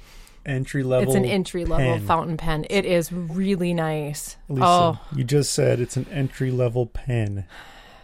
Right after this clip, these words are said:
Speaker 2: That means I'm gonna get a more expensive. I was looking at one. Supposedly there's one that's, like, a
Speaker 1: Nope.
Speaker 2: retractable one.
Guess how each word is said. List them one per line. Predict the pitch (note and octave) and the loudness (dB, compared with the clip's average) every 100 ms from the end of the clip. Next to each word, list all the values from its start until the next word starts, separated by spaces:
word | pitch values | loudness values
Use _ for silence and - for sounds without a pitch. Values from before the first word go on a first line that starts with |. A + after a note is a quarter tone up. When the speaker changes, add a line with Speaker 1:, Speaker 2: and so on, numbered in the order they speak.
| - - | -20 -4
Speaker 2:
That | F#3+ | 0
means | F#3+ F3 | 0 0
I'm | F3+ | -2
gonna | F3 | -2
get | E3 | -2
a | |
more | E3 E3 | -2 -4
expensive. | - F#3+ E3 | -4 -2 2
I | G#3+ | 4
was | A#3 G3 | 4 2
looking | F#3+ G3+ | 0 2
at | F3+ | 2
one. | E3 F3+ A3+ A#3 | 4 4 4 0
Supposedly | - F#3 G#3 A3+ | -2 -2 0 2
there's | F3+ E3 | 0 -2
one | D#3 E3+ F3 | 0 2 2
that's, | G3+ - | 0 -2
like, | D#3+ | -6
a | |
Speaker 1:
Nope. | D#3+ | -6
Speaker 2:
retractable | E3 B2+ C#3 G#3+ C4 B3+ C#4 C#4+ D4 | -6 0 4 6 6 4 2 2 2
one. | D#4 D#4+ | 0 0